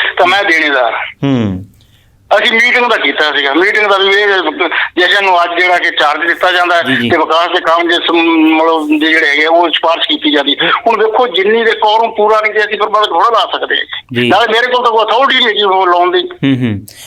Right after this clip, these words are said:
Speaker 2: ਇੱਕ ਗੱਲ ਹੋਰ
Speaker 1: ਸਾਡੇ ਕੋਲ
Speaker 2: ਦੱਸੋ,
Speaker 1: ਕੋਈ
Speaker 2: ਸੈਕਟਰੀ ਸਾਹਿਬ।
Speaker 1: ਹਾਂ, ਹਾਂਜੀ, ਦੱਸੋ।
Speaker 2: ਇੱਕ
Speaker 1: ਹਾਂਜੀ।
Speaker 2: ਗੱਲ ਹੋਰ ਦੱਸੋ, ਕਿਉਂਕਿ ਉਹ ਕਹਿ ਰਹੇ ਆ ਕਿ ਅਸੀਂ, ਮੈਂ, ਮੇਰੇ ਵੱਲੋਂ ਤਾਂ ਉਹਨਾਂ ਨੂੰ ਸੱਦਾ ਵੀ ਨਹੀਂ ਦਿੱਤਾ ਗਿਆ। ਤੁਹਾਨੂੰ ਕਿਹਨੇ ਬੁਲਾਇਆ ਸੀ ਪਿੰਡ ਵਿੱਚ?
Speaker 1: ਸਰਪੰਚ ਨੇ ਜੀ ਇਹਦਾ,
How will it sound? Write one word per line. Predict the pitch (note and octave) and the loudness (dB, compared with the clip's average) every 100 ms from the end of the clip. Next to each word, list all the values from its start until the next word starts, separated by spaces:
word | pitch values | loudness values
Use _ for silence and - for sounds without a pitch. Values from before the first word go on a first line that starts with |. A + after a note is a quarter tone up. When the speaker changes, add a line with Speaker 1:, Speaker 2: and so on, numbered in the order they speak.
| - | -2
Speaker 2:
ਇੱਕ | G3 A#3+ | 0 2
ਗੱਲ | C4+ B3+ | 2 2
ਹੋਰ | G#3+ G#3 | 2 2
Speaker 1:
ਸਾਡੇ | C3 C#3+ | 0 0
ਕੋਲ | G#3+ | 0
Speaker 2:
ਦੱਸੋ, | A#3+ | 2
Speaker 1:
ਕੋਈ | A#3+ F3+ | 0 -2
Speaker 2:
ਸੈਕਟਰੀ | F3+ F3+ G#3 | -2 -2 0
ਸਾਹਿਬ। | G3 G#3 | 2 2
Speaker 1:
ਹਾਂ, | E3 - D#3+ | 0 0 -2
ਹਾਂਜੀ, | E3+ | 0
ਦੱਸੋ। | D3+ G3+ - _ _ - | -2 -4 -6 _ _ -4
Speaker 2:
ਇੱਕ | D#3+ F#3 | -2 0
Speaker 1:
ਹਾਂਜੀ। | E3+ B3 | 0 0
Speaker 2:
ਗੱਲ | B3 | 0
ਹੋਰ | A3 G#3 | 2 2
ਦੱਸੋ, | F3+ D#3 - G#3+ A#3+ | 0 -2 0 0 0
ਕਿਉਂਕਿ | A#3 G3 G3 A#3 | -2 -2 0 0
ਉਹ | G3+ | 2
ਕਹਿ | F#3+ G3+ | 0 2
ਰਹੇ | G#3+ A3 | 2 2
ਆ | |
ਕਿ | A3 A#3+ | 0 0
ਅਸੀਂ, | G#3 A3 A3+ A#3 | 0 2 2 2
ਮੈਂ, | E3+ E3 E3+ | 2 0 0
ਮੇਰੇ | F3+ F#3 F#3+ | 2 2 2
ਵੱਲੋਂ | G3+ G#3 G#3 | 2 0 0
ਤਾਂ | G#3 | 0
ਉਹਨਾਂ | G#3 | 0
ਨੂੰ | G#3+ | 0
ਸੱਦਾ | G3 D#3+ F#3+ | -2 0 0
ਵੀ | G3+ | 0
ਨਹੀਂ | G3 | 0
ਦਿੱਤਾ | D3+ C3+ D#3+ | -2 -2 -2
ਗਿਆ। | D#3+ G3 | 0 0
ਤੁਹਾਨੂੰ | A3 G3 G3+ A3 | 0 0 0 2
ਕਿਹਨੇ | B3+ C4 | 2 2
ਬੁਲਾਇਆ | A#3 F#3+ E3 | 2 2 2
ਸੀ | D#3 C#3+ | 0 -2
ਪਿੰਡ | C#3 B2 | -2 -2
ਵਿੱਚ? | G#3+ G2+ - _ _ _ _ _ _ - - - - - - D3 D3 - - | -2 -4 -8 _ _ _ _ _ _ -20 -20 -14 -14 -12 -2 0 0 0 -2
Speaker 1:
ਸਰਪੰਚ | - C#3+ D3+ | -2 -2 0
ਨੇ | G#3+ A#3+ | 0 0
ਜੀ | |
ਇਹਦਾ, | G#3+ G#3+ G#3+ G3+ G3+ | 0 0 0 0 0